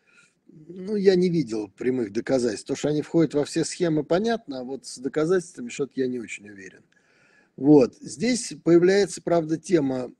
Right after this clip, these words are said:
э, некротической энтеропатии. При этом применяется полный голод, полный голод, вообще полный голод, без воды даже, и стерилизация кишечника.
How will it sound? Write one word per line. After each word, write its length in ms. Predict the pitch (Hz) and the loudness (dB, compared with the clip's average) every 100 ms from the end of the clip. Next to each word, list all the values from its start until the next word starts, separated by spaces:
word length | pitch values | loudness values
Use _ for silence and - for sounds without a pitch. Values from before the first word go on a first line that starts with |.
| - | -14
э, 180 | 131 | -10
некротической 720 | 131 135 147 147 156 - - | -10 -4 -4 -2 -6 -6 -4
энтеропатии. 840 | 131 - 135 - 139 - 113 113 180 _ _ _ _ _ | -4 -4 -4 -2 -4 -6 -12 -12 -16 _ _ _ _ _
При 140 | - 160 | 0 2
этом 280 | 165 143 139 160 | 2 -2 -6 -6
применяется 640 | 143 147 147 135 120 117 | -4 -2 -2 -2 -4 -10
полный 460 | - 165 147 127 | 4 6 6 2
голод, 360 | 113 131 120 117 _ | -2 -4 -2 -6 _
полный 460 | 165 147 123 104 104 | 4 6 4 -2 -8
голод, 340 | 127 113 85 | -6 -6 -6
вообще 440 | 113 127 123 - 95 | -2 -2 -2 -8 -12
полный 420 | - 110 92 98 | -8 -10 -10 -14
голод, 340 | 117 170 165 | -4 0 0
без 280 | 113 123 104 | -2 -4 -4
воды 320 | 117 107 104 | -6 -8 -12
даже, 360 | 90 131 151 208 _ _ _ _ | -12 -10 -10 -14 _ _ _ _
и 140 | - 190 | -6 -6
стерилизация 720 | - 180 160 139 156 - 143 | 4 6 8 6 2 2 -6
кишечника. 840 | - 170 - - - - - - | -6 -8 -8 -10 -14 -20 -20 -20